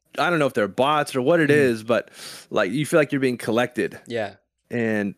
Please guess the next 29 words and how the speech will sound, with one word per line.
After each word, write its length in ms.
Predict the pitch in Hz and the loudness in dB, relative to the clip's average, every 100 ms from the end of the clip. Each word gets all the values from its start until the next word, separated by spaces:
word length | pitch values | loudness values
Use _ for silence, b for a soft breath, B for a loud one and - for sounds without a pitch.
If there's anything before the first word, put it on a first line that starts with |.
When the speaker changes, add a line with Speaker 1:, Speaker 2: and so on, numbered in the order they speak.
| _ - | _ -20
Speaker 1:
you 200 | 120 123 | -8 -6
name 300 | 117 127 135 | -2 0 0
checked 220 | 131 135 - | -2 -6 -4
a 40 | |
couple 240 | - 120 98 | -4 -4 -4
songs, 480 | - 113 120 107 | -4 -2 0 -2
and 100 | 92 | -6
I 40 | 95 | -6
thought, 180 | 101 90 | -6 -2
"Oh, 420 | 117 131 120 95 | -2 0 -2 -2
like, 220 | 76 - | -6 -6
they 160 | 110 120 | -2 -2
actually 360 | 117 - 90 | -2 -6 -6
listen 380 | 87 131 123 101 | -2 -2 -2 -8
to 100 | - | -6
the 80 | 98 | -4
music. 400 | 117 139 107 90 | 0 0 0 -4
Speaker 2:
Mm-hmm. 60 | 98 | -6
Speaker 1:
Like, 60 | 113 | -4
this 200 | 120 104 | -6 -6
is," 300 | 98 92 - B B _ - | -10 -12 -20 B B _ -4
I'm, 240 | 180 175 | -4 -2
I'm 220 | 156 202 208 | -2 -2 0
always 480 | 160 180 185 175 | 0 4 4 2
willing 320 | 135 143 151 143 | 2 2 0 -2
to 80 | |
talk 300 | 135 135 127 | -2 -2 -2
to 100 | - | -4
anybody 680 | 123 127 120 117 113 113 107 | -4 -4 0 0 0 -2 -4